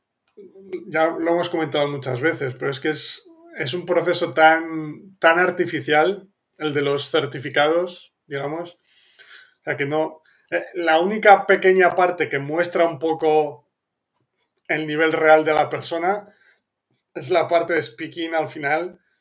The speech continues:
que además que yo creo que es una cuestión de cinco minutos de hablar sobre un tema, que incluso te, te puedes preparar ciertas expresiones antes del examen, memorizarlas y decirlas un poco en el examen, ¿no?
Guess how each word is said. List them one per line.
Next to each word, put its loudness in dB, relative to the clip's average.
que -8
además -2
que -6
yo -4
creo -4
que -6
es -12
una -8
cuestión -12
de -8
cinco -10
minutos -2
de -2
hablar -4
sobre -2
un -8
tema, -2
que -12
incluso -8
te, -2
te -6
puedes -2
preparar 0
ciertas -6
expresiones -6
antes -4
del -4
examen, -4
memorizarlas 0
y -8
decirlas -4
un -12
poco -10
en -8
el -6
examen, -10
¿no? -12